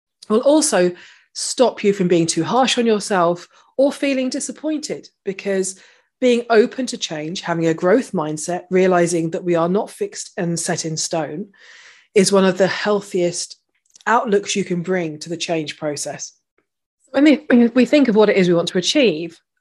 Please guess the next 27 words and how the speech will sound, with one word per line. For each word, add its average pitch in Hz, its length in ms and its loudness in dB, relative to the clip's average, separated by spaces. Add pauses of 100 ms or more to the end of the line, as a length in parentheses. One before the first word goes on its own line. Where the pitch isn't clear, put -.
(120)
what 202 240 2
we 208 180 6
know 190 560 4
is 185 280 2
that 190 180 -2
if 190 160 -4
we 185 140 -2
visualize 202 600 0
that 185 120 -8
outcome, 160 480 -12 (220)
it's 196 200 4
an 185 60 2
incredibly 185 540 2
powerful 170 580 -4
tool, 156 420 -10 (240)
and 185 180 4
it 180 200 -2
can 165 380 -4
convince 196 540 0
our 214 120 2
brain 180 380 0
that 165 160 -4
the 180 60 -8
future 175 300 -4
is 160 100 -8
gonna 156 200 -8
happen, 139 380 -14